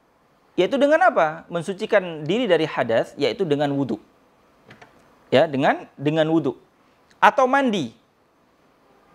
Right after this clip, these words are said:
Ya, ba-, wudu, mandi, dan tayamum. Ada tiga. Cara kita mensucikan diri dari hadath itu dengan berwudu, mandi, dan tayamum. Dan hadath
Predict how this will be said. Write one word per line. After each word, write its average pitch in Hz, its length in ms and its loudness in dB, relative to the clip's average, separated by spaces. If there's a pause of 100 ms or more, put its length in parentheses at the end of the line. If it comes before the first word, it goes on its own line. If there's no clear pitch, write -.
Ya, 131 320 2 (160)
ba-, 139 400 0
wudu, 151 320 0
mandi, 147 320 -2
dan 175 80 0
tayamum. 156 480 -2 (400)
Ada 139 160 2
tiga. 147 320 -2 (400)
Cara 262 240 2
kita 311 240 -4
mensucikan 180 640 -6
diri 196 160 -4
dari 135 320 -2
hadath 220 640 2 (560)
itu 165 160 -2
dengan 139 400 0 (240)
berwudu, 156 560 0 (640)
mandi, 190 480 0
dan 156 240 0
tayamum. 117 400 -6 (1200)
Dan 165 240 4
hadath 330 640 2